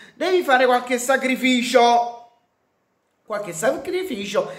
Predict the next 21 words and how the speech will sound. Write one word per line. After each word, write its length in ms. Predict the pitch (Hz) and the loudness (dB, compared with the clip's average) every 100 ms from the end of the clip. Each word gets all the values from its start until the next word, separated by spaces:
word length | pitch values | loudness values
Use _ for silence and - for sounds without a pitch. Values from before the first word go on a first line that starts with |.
| - | -14
che 140 | - 220 | -8 -2
però 400 | 311 277 214 - | 4 4 4 -4
lo 80 | - | -6
devi 160 | 185 185 | -2 0
fare 340 | 190 185 190 190 - - _ _ _ _ _ _ _ _ _ _ _ _ _ _ | 2 2 0 -6 -16 -20 _ _ _ _ _ _ _ _ _ _ _ _ _ _
a 80 | 190 | 0
morte 320 | 277 - 185 | 2 2 0
subito, 480 | 165 311 - - - _ - | -2 -2 -2 -12 -20 _ -20
ok? 500 | 160 - 254 - - - - _ _ _ - 370 | -8 -2 0 -2 -8 -20 -20 _ _ _ -2 4
Io 140 | 320 | 4
ho 140 | 208 - | 4 -2
appena 320 | 339 311 247 | -2 0 0
letto, 1000 | 147 131 - - 165 175 165 160 - - _ _ | -2 -4 -12 -8 -2 -2 -2 -10 -18 -20 _ _
ho 120 | 190 | -16
appena 380 | 185 - 139 135 | -16 -14 -14 -12
letto 760 | 117 95 _ 147 156 160 - _ _ _ _ _ _ _ _ - | -14 -16 _ -12 -12 -12 -18 _ _ _ _ _ _ _ _ -12
che 160 | 160 | -8
Gulam 600 | 165 151 135 131 123 - _ _ _ _ _ _ _ _ _ _ | -2 -2 -2 -6 -10 -16 _ _ _ _ _ _ _ _ _ _
si 160 | _ 254 | _ -8
sta 200 | - 156 | -4 -4
riprendendo. 680 | 143 131 120 110 85 - | -6 -8 -10 -10 -14 -18